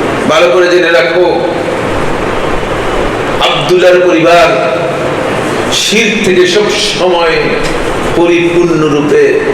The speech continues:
মুক্ত, শিরকের কোনো প্রয়োজন আমাদের নেই। কারণ আমরা আল্লাহ রাব্বুল আলামিনের সাথে সম্পর্ক করার কারণে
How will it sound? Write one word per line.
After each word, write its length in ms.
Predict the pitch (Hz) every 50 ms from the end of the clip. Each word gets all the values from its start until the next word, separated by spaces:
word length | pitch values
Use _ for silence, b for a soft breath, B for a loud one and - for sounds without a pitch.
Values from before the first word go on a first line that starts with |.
| - - 131
মুক্ত, 580 | 135 143 139 143 147 147 - - - - - - 156 139 - - -
শিরকের 440 | - - 165 160 151 147 147 156 143 143
কোনো 140 | 151 143 135
প্রয়োজন 400 | 135 143 135 131 131 127 139 135
আমাদের 300 | 123 123 120 120 120 117
নেই। 180 | 117 117 117 110 107 107 107 107 107 - - - - - - - - - - - - - - - - - - - - - - - - - - - - -
কারণ 120 | 156 175
আমরা 160 | 185 202 214
আল্লাহ 260 | 214 220 240 254 269
রাব্বুল 260 | 262 226 202 202 226 220
আলামিনের 380 | 214 214 247 262 269 262 262
সাথে 140 | 254 254 254
সম্পর্ক 480 | 240 240 247 247 247 247 240 240 240 233
করার 200 | 226 226 220 220
কারণে 240 | 214 214 208 214